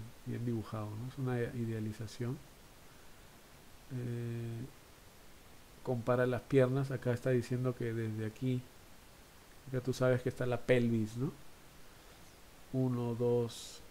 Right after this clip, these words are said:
de estas unidades. Lo que pasa es que hay que saber qué tipo de unidad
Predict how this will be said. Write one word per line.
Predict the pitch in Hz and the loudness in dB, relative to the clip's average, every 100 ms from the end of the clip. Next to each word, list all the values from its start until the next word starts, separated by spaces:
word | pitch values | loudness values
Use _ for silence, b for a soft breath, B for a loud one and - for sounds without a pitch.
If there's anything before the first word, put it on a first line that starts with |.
| - - - | -20 -10 -2
de | |
estas | 131 135 135 | 0 2 2
unidades. | 135 127 123 113 | 6 8 6 4
Lo | 120 | 2
que | |
pasa | 120 147 156 | 4 4 4
es | |
que | 147 | 6
hay | 135 | 6
que | 135 | 4
saber | 135 123 123 127 127 - - - B B B B - - - - - - | 2 4 8 8 6 -4 -18 -18 B B B B -20 -20 -20 -20 -20 -2
qué | - | 2
tipo | 139 139 143 | 4 4 6
de | 143 | 6
unidad | 139 120 123 143 | 6 4 4 4